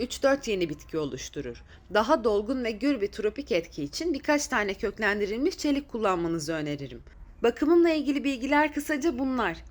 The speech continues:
Yine de aklınıza takılan herhangi bir sorunuz olursa Sevda severek yardımcı olacaktır sizlere. Ve Sevdacığım, bu hafta beni konuk ettiğin için çok çok teşekkür ediyorum.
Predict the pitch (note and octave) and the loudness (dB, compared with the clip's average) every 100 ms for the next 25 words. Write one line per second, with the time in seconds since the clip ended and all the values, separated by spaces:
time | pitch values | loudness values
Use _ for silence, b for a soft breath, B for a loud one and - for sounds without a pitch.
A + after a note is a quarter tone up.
0 | - C#4 D#4+ B3+ - C4+ C4 C4 D4+ D4+ | -2 2 4 4 0 0 -4 -2 -2 0
1 | C#4+ C4+ C#4 C4 B3 B3 D4 D4 - C4+ | 0 0 0 0 0 2 2 -2 0 0
2 | B3+ B3+ A#3 B3 D4 - E4 - C4+ B3+ | 0 -2 0 0 -2 -4 -6 -2 0 2
3 | C4+ C#4+ C#4 A#3 C#4+ E4 C#4+ B3+ A#3+ B3+ | 2 2 0 0 2 2 2 2 2 0
4 | B3 C4 A#3+ A#3 A#3 - G#3 - D#3 C3+ | 0 0 0 0 -2 -2 -6 -6 -10 -8
5 | C#3+ C3 C3+ B B B B B - B3+ | -8 -8 -12 B B B B B -2 0
6 | C4 B3+ A3+ A3+ A3 F#3+ G3 B3 D4 C#4 | 2 2 2 2 0 -2 -2 0 2 0
7 | - A#3 A3+ B3 - A#3+ B3+ A#3 A3 - | -2 -4 -2 -4 -4 -4 -2 -2 -2 -4
8 | B3+ A#3 - B3 - D4+ - G#3 - F#3+ | -4 -2 -4 -2 0 0 0 -4 -4 -6
9 | F3 E3+ F3 D3+ C#3+ B2+ | -6 -4 -4 -2 -2 -4